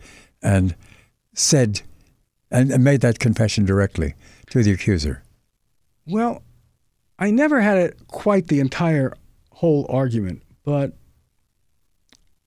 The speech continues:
Speaker 2: when my first book came out, it was, um, it got a mixed review from the great Dostoevsky scholar, Joseph Frank,
Speaker 1: Uh-huh.
Speaker 2: um, who, um,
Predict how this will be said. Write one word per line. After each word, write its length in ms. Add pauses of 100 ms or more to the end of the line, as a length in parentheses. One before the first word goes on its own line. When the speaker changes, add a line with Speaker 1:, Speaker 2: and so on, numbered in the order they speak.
(360)
Speaker 2:
when 380
my 160
first 300
book 180
came 240
out, 280
it 160
was, 440 (180)
um, 380 (840)
it 80
got 140
a 60
mixed 380
review 420
from 320
the 80
great 220
Dostoevsky 560
scholar, 460 (920)
Joseph 360
Frank, 520 (260)
Speaker 1:
Uh-huh. 340 (440)
Speaker 2:
um, 480 (880)
who, 460 (720)
um, 400